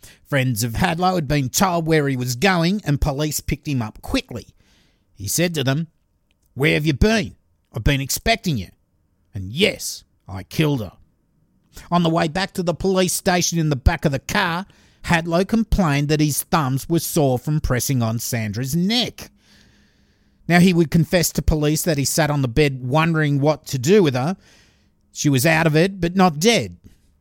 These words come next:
He said, "So I got my bowie knife and stabbed her in the heart to finish her off." He then hid a body in the boot of the car, and get this, he then took some of the local kids to the movies. <sighs>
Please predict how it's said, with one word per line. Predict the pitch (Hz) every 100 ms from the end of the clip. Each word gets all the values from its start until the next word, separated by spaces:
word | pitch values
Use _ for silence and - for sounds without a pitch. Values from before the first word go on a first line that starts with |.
| _
He | 127
said, | - 151 143
"So | - 165 151 156
I | 147 143
got | 127 165 160
my | 160 151
bowie | 123 175 170 165
knife | 156 165 190 -
and | 123 110
stabbed | - - - 165 175 165
her | 180
in | 175
the | 170
heart | 131 170 175 170
to | -
finish | 160 151 -
her | 190 214
off." | 220 98 - - _ _ _ _ _ _ _ _
He | 131
then | 156 196
hid | 160 185
a | 151
body | 151 156 202
in | 185 120
the |
boot | 104 143 135
of |
the | 127
car, | - 165 170 190
and | 110 113
get | 208 180 - -
this, | 180 95 - - _ _ _
he | -
then | 147 127 180 208 214
took | - 196 180
some | - 180
of | 180
the | 175
local | 170 170 175 185 247 233
kids | - 180 143 -
to | 180
the | 160
movies. | 165 196 254 262 196 95 - -
<sighs> | _